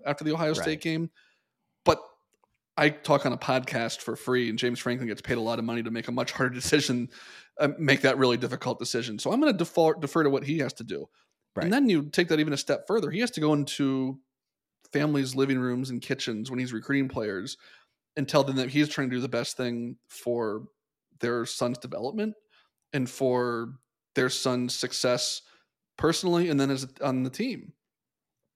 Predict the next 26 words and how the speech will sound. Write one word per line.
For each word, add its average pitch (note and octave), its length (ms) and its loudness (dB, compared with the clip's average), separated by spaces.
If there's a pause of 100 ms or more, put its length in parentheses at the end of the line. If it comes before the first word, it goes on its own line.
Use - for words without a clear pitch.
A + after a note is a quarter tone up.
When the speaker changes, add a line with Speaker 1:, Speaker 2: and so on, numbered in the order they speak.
(300)
Speaker 1:
And D3+ 100 -2
how F3+ 120 -2
do A3 80 0
you G3+ 100 2
do A3+ 160 2
that C#3+ 220 4
when D3 140 4
you C#3 320 0 (760)
basically D3 480 4
decide C#3+ 400 4
the C3 60 0
last C#3 280 0
month C3+ 160 0
of C3 60 -6
the C3+ 80 0
year, C3 260 4
"I'm C3 160 -2
gonna C3+ 160 0
spend B2+ 300 -2
developing B2 480 2
a B2 40 -4
guy A#2 260 -6
for B2 160 -6
the A#2+ 80 -2
next A#2 300 -6
year A#2 320 -4